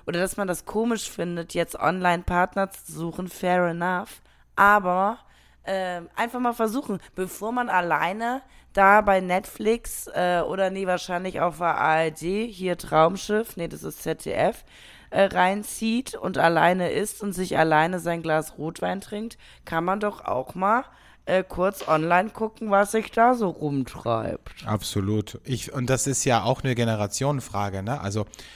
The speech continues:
Speaker 2: stell dir mal, wir sind ja grad in so einer Übergangs-,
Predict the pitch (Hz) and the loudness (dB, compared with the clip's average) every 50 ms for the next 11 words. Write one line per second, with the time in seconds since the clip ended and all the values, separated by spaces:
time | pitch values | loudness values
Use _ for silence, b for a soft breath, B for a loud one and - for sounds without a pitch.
0 | B B B - - 120 120 117 120 107 107 101 113 143 170 160 - 165 147 135 | B B B -2 0 0 0 0 0 -2 -4 -2 0 0 0 2 2 2 2 2
1 | 127 - 123 127 139 - 101 117 120 120 123 120 120 123 120 117 - - - _ | 2 2 2 0 0 0 -2 -4 -2 0 0 0 2 2 2 0 -2 -6 -14 _
2 | _ - - _ _ - 147 151 143 120 - 104 104 92 - - - | _ -20 -20 _ _ 0 2 4 4 2 2 -2 -4 -6 -8 -10 -12